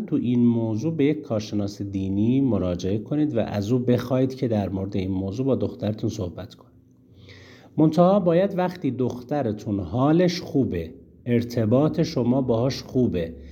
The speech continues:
صمیمیتتون بالاست، ازش خواهش کنید که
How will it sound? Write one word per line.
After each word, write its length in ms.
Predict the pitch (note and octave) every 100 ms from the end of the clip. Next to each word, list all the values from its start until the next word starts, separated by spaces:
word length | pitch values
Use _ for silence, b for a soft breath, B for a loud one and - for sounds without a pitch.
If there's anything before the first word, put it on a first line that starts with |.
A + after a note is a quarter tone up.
| B -
صمیمیتتون 1300 | - B2 A#2+ A#2+ A#2 A2+ C3 C3+ A2 - - G2 F2+
بالاست، 880 | G#2 G#2 G2+ A2 B2 D3+ D#3+ - B B B B -
ازش 460 | D#3 D3+ D#3+ -
خواهش 540 | - D3 D3+ D#3+ G3 -
کنید 360 | A3 A3+ G#3+
که 320 | - A3+ A#3